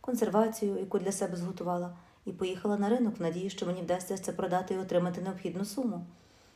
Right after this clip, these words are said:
Взяла навіть кролика, якого тримала для себе на особливий випадок, але мені дуже було треба грошей. Мені шістдесят років, я лише нещодавно стала пенсіонеркою і ніяк не можу звикнути до того, що грошей у мене стало менше.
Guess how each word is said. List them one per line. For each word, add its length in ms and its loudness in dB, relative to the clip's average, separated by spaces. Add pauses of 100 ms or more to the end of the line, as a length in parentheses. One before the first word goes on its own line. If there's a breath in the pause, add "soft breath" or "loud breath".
(120)
Взяла 240 6
навіть 240 6
кролика, 420 6
якого 260 4
тримала 360 0
для 120 -2
себе 260 0
на 100 0
особливий 440 2
випадок, 500 2 (400 loud breath)
але 200 -2
мені 220 6
дуже 260 0
було 200 4
треба 260 -2
грошей. 440 -6 (800 soft breath)
Мені 180 4
шістдесят 460 -2
років, 280 4
я 100 8
лише 180 0
нещодавно 480 0
стала 220 0
пенсіонеркою 840 2 (280 loud breath)
і 80 -4
ніяк 360 2
не 60 0
можу 200 -2
звикнути 420 0
до 140 0
того, 300 2 (280 loud breath)
що 160 -8
грошей 400 0
у 20 4
мене 200 4
стало 280 0
менше. 420 0